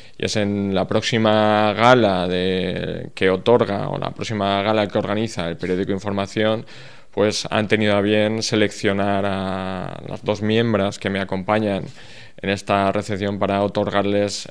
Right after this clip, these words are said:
un premio importante. En concreto me han estado diciendo que es el premio de marzo, gracias a la actuación que tuvieron ante un, eh, ante una actuación hacia un, una persona que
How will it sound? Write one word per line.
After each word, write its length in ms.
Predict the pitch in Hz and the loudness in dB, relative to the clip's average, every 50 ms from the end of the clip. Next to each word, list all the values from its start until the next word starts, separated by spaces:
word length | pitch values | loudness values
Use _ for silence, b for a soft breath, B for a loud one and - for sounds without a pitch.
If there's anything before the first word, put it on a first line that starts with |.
| - | -8
un 160 | - 107 101 - | -6 -6 -2 0
premio 500 | 101 98 98 98 101 101 101 101 98 - - | 0 0 0 0 0 -2 -2 -2 -4 -4 -4
importante. 680 | 104 101 98 - 101 101 - - 127 123 113 95 98 | -4 -4 -2 -2 -2 0 2 4 4 4 4 2 -2
En 100 | 92 90 | -2 -2
concreto 360 | 87 98 92 98 95 95 104 | -4 -4 -4 -4 -2 -2 -2
me 80 | 101 98 | -2 -2
han 60 | 98 | -4
estado 260 | 95 - - 90 90 | -6 -6 -6 -4 -4
diciendo 480 | 95 92 - 92 92 95 98 98 - B B B B B B B B B - | -4 -4 -6 -6 -4 -4 -4 -4 -6 B B B B B B B B B -2
que 100 | 104 - | 0 2
es 60 | 107 | 2
el 100 | 107 98 | 2 0
premio 420 | - - 104 104 107 107 107 107 104 | 2 2 2 2 4 4 4 4 6
de 220 | 107 110 110 110 | 6 6 6 4
marzo, 540 | 110 117 123 131 127 - - - 131 135 131 | 6 6 6 6 6 4 4 6 6 6 6
gracias 420 | 123 110 107 - - 117 113 107 | 6 4 4 4 2 0 0 2
a 160 | 113 110 113 | 2 2 2
la 140 | 117 113 113 | 4 4 4
actuación 720 | 117 - - - 117 117 - - 127 120 120 123 127 123 | 4 2 4 4 4 4 6 4 4 4 6 4 4 2
que 140 | - 120 107 | 0 0 -2
tuvieron 680 | - - 120 110 117 117 117 113 117 117 120 123 123 B B B B B B B | 0 0 0 2 4 4 6 6 6 4 2 2 -2 B B B B B B B
ante 840 | - - 113 113 117 113 - 127 117 117 117 123 123 120 117 104 - - | 4 6 6 6 4 4 6 6 8 8 8 6 6 4 2 -2 -4 -2
un, 680 | - 110 113 113 113 113 113 113 113 117 117 113 110 - | 2 2 4 6 6 4 4 2 2 0 -2 -2 -4 -6
eh, 600 | - - 101 98 95 98 98 98 98 98 95 87 - | -6 -6 -4 -4 -2 -2 -2 -2 -2 -2 -4 -4 -4
ante 220 | 104 104 95 113 | -6 -4 0 0
una 180 | 110 117 117 113 | 2 2 2 0
actuación 460 | 101 - 113 104 - 113 107 110 110 | 2 0 -2 0 2 2 2 2 2
hacia 320 | 104 101 - 98 98 101 | 0 -2 -2 -4 -2 -2
un, 280 | 101 101 101 98 98 - | -2 -2 -2 -4 -4 -4
una 160 | - 104 104 101 | -4 -4 -2 -2
persona 360 | 101 - - 107 101 101 98 | -2 -4 -4 -2 -2 -2 0
que 200 | 101 104 101 | 0 0 -2